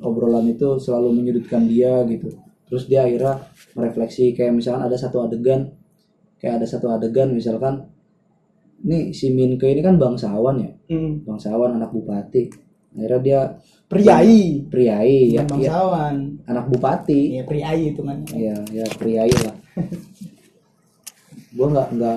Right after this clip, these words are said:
Speaker 1: nggak bisa mendefini-, apa, nggak pandai sih mendefinisikan. <laughs> Ya itulah pokoknya, Minke dia anak bupati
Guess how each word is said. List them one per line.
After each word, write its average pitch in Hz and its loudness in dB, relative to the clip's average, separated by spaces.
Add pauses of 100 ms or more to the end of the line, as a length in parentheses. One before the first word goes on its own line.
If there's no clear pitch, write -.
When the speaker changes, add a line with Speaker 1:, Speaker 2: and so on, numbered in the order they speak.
(140)
Speaker 1:
nggak 113 -4
bisa 113 -8
mendefini-, 110 -6
apa, 123 -2
nggak 120 -2
pandai 117 0
sih 151 -4
mendefinisikan. 196 4
<laughs> - -20 (320)
Ya 139 8
itulah 208 10
pokoknya, 170 8
Minke 160 10 (320)
dia 180 10
anak 143 6
bupati 143 4